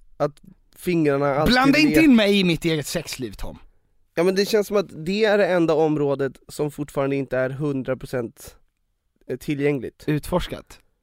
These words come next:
Speaker 1: Så därför så dras ju allting, eh, dit.
Speaker 2: Sextipset är då att ägga varann ordentligt.
Speaker 1: Ja, fläk.
Speaker 2: Via att då komma nära den punkten.
Speaker 1: Mm.
Speaker 2: Men det finns väldigt många människor som faktiskt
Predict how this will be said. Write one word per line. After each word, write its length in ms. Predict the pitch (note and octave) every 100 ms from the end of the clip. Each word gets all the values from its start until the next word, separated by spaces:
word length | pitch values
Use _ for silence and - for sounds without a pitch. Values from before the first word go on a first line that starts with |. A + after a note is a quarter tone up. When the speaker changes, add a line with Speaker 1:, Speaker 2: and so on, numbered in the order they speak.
| _ _
Speaker 1:
Så 160 | -
därför 720 | D3 D#3 D#3+ D3+ E3 D#3 C#3+
så 220 | - D3+ D3+
dras 580 | C#3 D#3+ G#3 G3 -
ju 280 | F#3 E3+ D#3
allting, 680 | B2+ C#3 C3+ - C3 B2 A#2+
eh, 60 | - - - -
dit. 500 | - D3 C#3 - -
Speaker 2:
Sextipset 800 | - G3+ - - A3+ - A3 G3
är 220 | F3+ E3
då 80 | D#3
att 100 | D#3 -
ägga 420 | F#3+ D#3+ D3 B3
varann 320 | F#3 C3+ C3
ordentligt. 760 | D3+ C#3 - F#3 - A#2+ - -
Speaker 1:
Ja, 200 | E3 D3
fläk. 680 | - F3 F#3 B2+ D4+ - - F#3+
Speaker 2:
Via 560 | E3+ G3 D#3+ E3+ G#3+
att 220 | F#3 D3+
då 260 | E3 D#3 C#3+ - -
komma 320 | - E3 D3
nära 460 | D3+ D#3+ C3+ D#3 E3
den 240 | C3+ A#2+
punkten. 380 | F3 F#3 C#3+ - D3
Speaker 1:
Mm. 280 | D3 B2+ -
Speaker 2:
Men 280 | G3 G#3+ - -
det 140 | F#3
finns 180 | G3 F#3+
väldigt 220 | G3+ A3+
många 180 | C4 G#3
människor 280 | E3+ D3 D3
som 160 | D3+
faktiskt 340 | D3 C#3 C#3